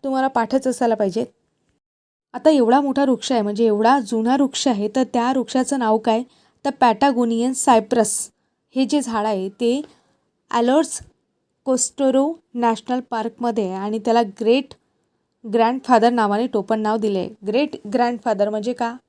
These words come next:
तर सर्वात जुना आहे म्हणून त्याला असं नाव देण्यात आलेलं आहे. आणि ते कुठे आहे? तर ॲलर्स कॅस्टरो नॅशनल पार्कमध्ये आहे आणि नाव काय त्याचं?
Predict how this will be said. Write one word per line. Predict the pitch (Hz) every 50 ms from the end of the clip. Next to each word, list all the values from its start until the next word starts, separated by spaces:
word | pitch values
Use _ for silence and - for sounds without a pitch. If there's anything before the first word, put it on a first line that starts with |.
| _
तर | 254 269
सर्वात | 277 - 262 220 214 226 214
जुना | 202 - 220 214
आहे | 214 220
म्हणून | 220 220 220 226 233
त्याला | 214 220 214 233
असं | 247 240 - 247 226
नाव | 214 208 214
देण्यात | 196 208 202 202 196 196
आलेलं | 196 185 180 165 170
आहे. | 180 - _ _ _ _ _ _ -
आणि | - 247 254 -
ते | 269 262
कुठे | 262 262 262 262 277
आहे? | 262 262 262 294 302 - _ _ _ _ _ _ _ _ _ -
तर | 262 269 320 320 - _ _ _ _ _ _ _ _ _ _ _ _ _ _ _
ॲलर्स | - 226 214 220 233 247 247 247 - - - - _ _ _ _ _ _ _ _ _ _ _ _ -
कॅस्टरो | 247 233 226 - - - 247 226 233 254 311 320 - _ _
नॅशनल | 240 233 214 208 - - 240 233
पार्कमध्ये | 202 - 226 208 202 208 - 220 214 196 202 202
आहे | 202 190 240
आणि | 247 247 226 214 214
नाव | 220 208 202 208
काय | 208 233 233
त्याचं? | 226 226 220 214 - 269